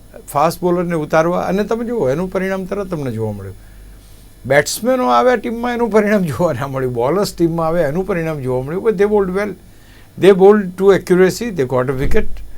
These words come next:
અને એ લોકો પ્રેશર લાવવામાં સફળ થયા. તો અહીંયા આગળ જે ટીમ સિલેક્શન કરી હતી, હર્ષિત રાણાને અંદર લાવ્યા, એને વિકેટ લીધી, જે રીતે રેડ્ડીને લાવ્યા, એણે વિકેટ લીધી. They have bowled well, બોલની મૂવમેન્ટ એમણે સારી કરાઈ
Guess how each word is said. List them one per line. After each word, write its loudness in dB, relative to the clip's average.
અને -2
એ -2
લોકો -4
પ્રેશર -2
લાવવામાં -4
સફળ -8
થયા. -8
તો -8
અહીંયા -4
આગળ -6
જે 4
ટીમ -4
સિલેક્શન 0
કરી -2
હતી, -4
હર્ષિત -6
રાણાને -4
અંદર -2
લાવ્યા, -4
એને -6
વિકેટ -8
લીધી, -8
જે 2
રીતે 0
રેડ્ડીને 0
લાવ્યા, -4
એણે -4
વિકેટ -4
લીધી. -4
They 4
have 2
bowled 6
well, 4
બોલની 4
મૂવમેન્ટ 0
એમણે -2
સારી -2
કરાઈ 2